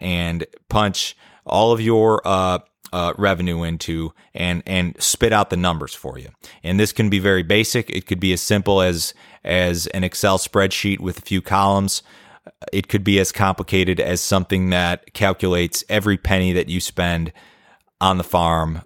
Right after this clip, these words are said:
uh, broken down by acre or by field or by crop, whatever. You could break it down a million different ways. But you need to know those numbers. There, there's not a business in the world that,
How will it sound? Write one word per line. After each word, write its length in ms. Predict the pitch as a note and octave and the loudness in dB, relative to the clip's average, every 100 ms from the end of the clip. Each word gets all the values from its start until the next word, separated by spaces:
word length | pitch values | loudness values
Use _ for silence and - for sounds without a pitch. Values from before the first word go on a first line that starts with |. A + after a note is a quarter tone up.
| - | -6
uh, 340 | E2 E2 D#2+ | -2 -2 -4
broken 460 | - G2+ G2 - F2+ | -4 2 2 2 0
down 300 | F2 F2 F2 | 2 2 2
by 160 | E2+ - | -2 -2
acre 420 | F#2 F2+ F2 E2+ | -2 0 0 0
or 40 | |
by 160 | E2 D#2+ | 0 -2
field 320 | - F2 E2+ | -2 -2 -2
or 20 | |
by 140 | D#2 D#2 | -2 -4
crop, 320 | - E2+ - | 0 -2 0
whatever. 400 | E2+ E2+ D#2+ D#2 - | -2 -2 -2 -6 -6
You 140 | F#2 | -6
could 160 | F2+ E2 | -4 0
break 200 | F2 D#2+ | -2 0
it 80 | |
down 220 | E2+ E2+ E2 | -2 0 0
a 20 | |
million 260 | E2 E2 | -2 -2
different 260 | D#2+ - - | -4 -6 -8
ways. 260 | D2+ B1+ - - - - - | -6 -8 -12 -20 -20 -8 0
But 260 | F2+ - | 0 0
you 140 | F2 F#2+ | -2 0
need 240 | B2 D3 | 2 0
to 100 | B2+ | 0
know 440 | G#2+ A2 A2+ A2+ | 2 4 6 4
those 280 | G2+ G2 F#2+ | 4 2 2
numbers. 440 | G2 G2 F2+ D#2+ D#2+ | 2 0 0 -4 -2
There, 180 | F#2 | -4
there's 240 | D2+ G2+ F2 | -2 -2 -2
not 340 | F#2+ G#2 A2+ | -2 -2 -2
a 60 | - | -6
business 500 | F2 G#2 G2 G2 - | 0 0 2 -4 -4
in 80 | F#2 | -6
the 80 | |
world 460 | F2 G#2+ G#2 F#2 F2 - - _ | 0 2 4 2 -2 -10 -20 _
that, 440 | F2+ F2+ F2 - | -2 0 0 -4